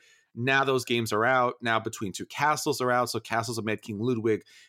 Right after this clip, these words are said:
has kinda gotten left behind." I also had a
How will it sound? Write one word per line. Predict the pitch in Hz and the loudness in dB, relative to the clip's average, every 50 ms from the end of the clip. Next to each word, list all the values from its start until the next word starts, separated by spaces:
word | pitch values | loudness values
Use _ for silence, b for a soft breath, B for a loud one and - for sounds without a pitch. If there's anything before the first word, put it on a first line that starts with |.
| B B | B B
has | - 190 190 - | -4 -4 -4 -4
kinda | - - 175 175 185 180 | -4 -4 -2 -2 0 0
gotten | 175 175 170 170 139 131 | 2 0 0 0 0 -2
left | 131 139 143 127 - - | 0 0 0 0 -2 -4
behind." | 104 - - 160 180 165 127 90 73 64 - - - - _ _ _ _ _ _ _ _ _ - | -6 -2 0 2 2 2 2 0 -2 -6 -12 -16 -20 -20 _ _ _ _ _ _ _ _ _ -2
I | 113 123 | 0 2
also | 143 143 139 - 127 | 2 2 0 0 0
had | 131 135 135 131 - | 0 2 0 0 0
a | - 123 123 127 123 120 117 117 | 0 0 2 2 2 2 2 0